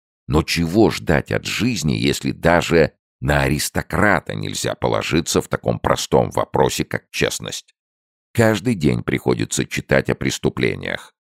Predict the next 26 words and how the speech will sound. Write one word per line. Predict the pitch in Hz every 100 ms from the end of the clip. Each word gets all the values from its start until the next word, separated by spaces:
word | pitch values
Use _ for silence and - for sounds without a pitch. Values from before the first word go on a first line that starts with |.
| _ _ _
И | 67
можно | 78 85 - 76
с | - -
уверенностью | 92 80 57 55 53 53 - 55
сказать, | - - 60 - 92 104 - _ _ _ _
что | - 104 76
на | 67
одно | 65 50 62
дело, | 50 87 92 90
которое | 90 - 78 73
доходит | 65 82 - 80 67 62 60
до | 82
суда, | - 78 64 71 64
десятки | 73 - 101 - 78 57 - 62
остаются | 53 - - 62 64 - -
нераскрытыми. | 65 58 60 - - 55 - 58 50 - - _ _ _
А | 90
если | 82 80 - 80
прибавить | 80 65 76 65 62 -
все | - - 82 58
темные | - 62 53 55 55
дела, | 50 62 60 57
что | - 62
творятся | - 69 62 53 - 53
в | -
Сити | - 101 95 - 50